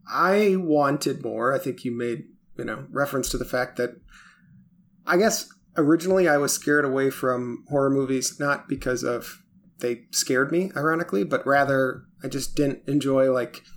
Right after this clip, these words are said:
the pure gore of some of them, and it just wasn't enough for me, like, uh, excitement-wise or other instances. But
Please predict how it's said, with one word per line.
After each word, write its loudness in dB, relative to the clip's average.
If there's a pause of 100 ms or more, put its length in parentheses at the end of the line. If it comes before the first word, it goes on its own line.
(720)
the 0
pure 2
gore 2
of -2
some 2
of 0
them, 2
and -2
it -6
just -6
wasn't -6 (220)
enough -4
for -4
me, 0
like, -6
uh, -6 (520)
excitement-wise -2
or -6
other -2 (720)
instances. 2
But -2